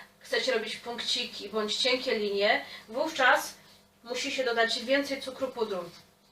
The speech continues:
E, tak samo postępujecie wówczas, kiedy chcecie używać do zdobienia takich oto szablonów cukierniczych, szablonów spożywczych.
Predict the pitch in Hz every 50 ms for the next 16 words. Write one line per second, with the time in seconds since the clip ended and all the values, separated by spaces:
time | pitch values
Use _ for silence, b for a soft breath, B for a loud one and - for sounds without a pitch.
0 | - - - - - - - - - - 233 220 226 233 226 233 226 226 - 233
1 | 226 - - 285 294 294 277 285 277 277 277 254 240 233 - 254 247 226 247 240
2 | 247 247 247 - 254 240 214 214 208 208 - 269 277 330 330 - B B B B
3 | B - 285 277 277 285 277 - 349 349 - - - - - 277 285 285 285 285
4 | 277 254 254 262 240 226 247 247 254 247 240 233 247 - - - - - B B
5 | B B B B - - - 311 311 311 302 285 277 - - 247 254 - 277 262
6 | 262 262 277 - - - - - - - - - - - 285 285 277 - 330 339
7 | 302 233 214 - - - - - 247 226 214 220 202 - - 254 294 381 370 -
8 | - B B B B B B B B - - - 226 233 247 254 254 247 - -
9 | - 226 214 214 208 208 - - 277 320 392 392 - B B B